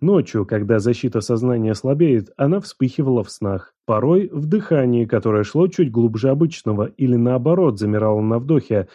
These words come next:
как будто тело начинало синхронизироваться с чем-то чужим. И последнее время, особенно после ночи на площади, он чувствовал, как его аура меняется. Медленно, почти незаметно, но необратимо.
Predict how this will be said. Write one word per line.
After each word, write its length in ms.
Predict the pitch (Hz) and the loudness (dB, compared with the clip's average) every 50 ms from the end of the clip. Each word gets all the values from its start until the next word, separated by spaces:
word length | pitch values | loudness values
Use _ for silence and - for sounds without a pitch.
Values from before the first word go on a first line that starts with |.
| _ _ | _ _
как 160 | - 170 175 165 | -2 0 0 2
будто 300 | 170 190 180 - 165 147 | 2 0 0 2 -2 -2
тело 320 | 139 - 180 196 196 196 | 0 0 0 0 2 2
начинало 480 | 185 175 151 - - 135 139 156 165 165 | 0 0 -2 -2 -2 -2 0 0 -2 -2
синхронизироваться 1040 | 156 - 165 151 - 160 131 117 110 104 95 107 135 143 170 160 165 156 - 143 | -2 -2 -4 -2 -2 -2 -2 0 0 -2 -2 -2 -2 0 0 -2 -4 -4 -6 -8
с 80 | - - | -8 -6
чем-то 340 | - 113 104 98 95 107 | -6 -4 -4 -4 -4 -8
чужим. 460 | 101 - 113 95 113 127 120 95 90 - _ _ _ _ _ _ | -8 -6 -6 0 0 0 0 0 -4 -12 _ _ _ _ _ _
И 100 | 185 190 | -2 0
последнее 520 | 160 180 165 - - 151 143 143 160 165 | 2 2 2 2 2 0 0 2 2 2
время, 440 | 165 202 220 196 135 107 104 107 - _ | 2 2 2 2 2 0 -2 -4 -6 _
особенно 400 | - 113 101 110 104 101 104 101 | -4 -4 -2 -2 -2 -2 -2 -2
после 260 | 101 113 107 - - 107 | -2 -2 -4 -2 -2 0
ночи 300 | 110 113 107 101 - 110 | 0 0 -2 -2 -2 -2
на 100 | 113 110 | -2 -2
площади, 580 | - 156 156 156 - - - 104 - - 139 - | 0 0 0 0 0 -2 -4 -2 0 -2 -2 0
он 160 | - 190 202 202 | 0 0 0 0
чувствовал, 480 | 202 - 170 180 175 - 175 170 165 | 0 0 -2 -2 0 0 0 0 0
как 240 | 156 147 123 - - | 2 0 -2 -2 -2
его 220 | 107 104 117 - - | 0 0 0 -2 0
аура 520 | - 117 117 113 113 113 117 117 135 - - | -2 0 2 2 2 2 0 0 -2 -4 -6
меняется. 840 | - 120 127 127 123 131 160 170 147 110 87 - - - 104 92 87 - _ _ - | -4 -2 0 2 2 2 0 0 -2 -4 -4 -8 -8 -6 -6 -6 -8 -12 _ _ 2
Медленно, 580 | 196 233 208 156 113 110 104 101 98 98 95 | 4 4 4 4 2 2 0 2 0 0 -2
почти 420 | 87 - 135 139 - - - - 127 | 0 -2 -2 -2 -2 -6 -4 -2 0
незаметно, 680 | 117 110 104 113 147 170 185 170 147 - - 117 113 | 0 0 0 0 0 0 0 0 -2 0 0 0 0
но 380 | 110 104 104 117 139 170 190 - _ | 2 2 2 2 2 0 -2 -6 _
необратимо. 800 | 143 143 151 143 117 101 101 101 95 - - 110 95 92 87 87 | -2 0 0 0 0 -2 -4 -6 -6 -6 -6 -6 -6 -6 -8 -12